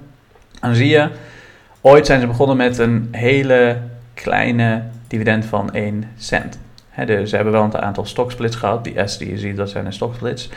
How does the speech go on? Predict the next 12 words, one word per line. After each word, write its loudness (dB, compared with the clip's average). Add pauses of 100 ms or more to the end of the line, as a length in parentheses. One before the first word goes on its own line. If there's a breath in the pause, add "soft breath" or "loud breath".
(460 loud breath)
Eh, -6
maar 2
één 2
cent 2
per, 2
eh, 6
aandeel, 4
dat -4
is -6
nu -4
inmiddels, 0 (800)
eh, -8